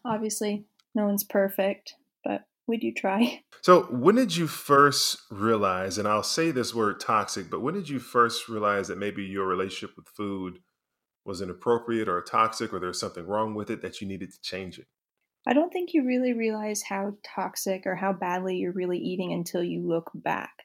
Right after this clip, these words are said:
Speaker 1: until you start making those changes.
Speaker 2: What was your first sign or your first cue?
Speaker 1: I just didn't feel good. It really, it consumed my entire day.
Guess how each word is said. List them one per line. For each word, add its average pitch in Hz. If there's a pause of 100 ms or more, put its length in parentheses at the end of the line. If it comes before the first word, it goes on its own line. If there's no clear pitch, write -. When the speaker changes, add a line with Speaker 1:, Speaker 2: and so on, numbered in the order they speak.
Speaker 1:
until 185
you 180
start 165
making 165
those 165
changes. - (500)
Speaker 2:
What 131
was 127
your 123
first -
sign 98
or 87
your 85
first -
cue? 85 (420)
Speaker 1:
I 233
just 285
didn't 285
feel 214
good. 185
It 214
really, 233
it 202
consumed 220
my 185
entire 180
day. 175